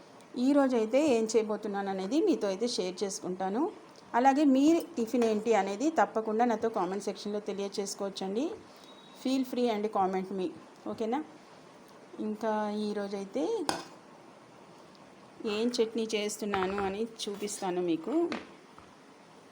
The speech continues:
చూసేయండి, already నేను చల్లారుతుందని వేయించి పెట్టుకున్నాను. ఇదిగోండి, టమాటా, కొత్తిమీర, అలాగే, ఆ,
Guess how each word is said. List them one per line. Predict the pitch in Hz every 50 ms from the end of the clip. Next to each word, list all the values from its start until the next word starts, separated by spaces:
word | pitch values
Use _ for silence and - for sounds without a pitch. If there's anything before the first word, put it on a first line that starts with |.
| - - - - - - - - - - - - - - - - - - - - - - - - - - - - - - - - - - - - - - - - - - - - - - - - - - - - - - - - - -
చూసేయండి, | 233 226 - 240 220 214 202 214
already | 262 285 226 196 208 226 214 233 220 208 233 269
నేను | 302 269 226 214 226
చల్లారుతుందని | 240 240 240 196 202 208 208 208 - 240 220 214 214 208 233 269
వేయించి | 247 220 202 202 214 214 - - 233
పెట్టుకున్నాను. | - - - - 214 208 196 185 180 202 277 403 494 - - - - - - - - - - - - - -
ఇదిగోండి, | 214 202 214 208 202 208 214 262 339
టమాటా, | 320 - 214 208 208 202 202 202 247 254
కొత్తిమీర, | 254 - 233 208 - - 208 208 208 202 226 285 381 - 349 - - - - - -
అలాగే, | 233 220 214 214 214 214 220 269 359 466 466 466 - - - - - - - - - - - - - - - - -
ఆ, | 226 220 220 214 214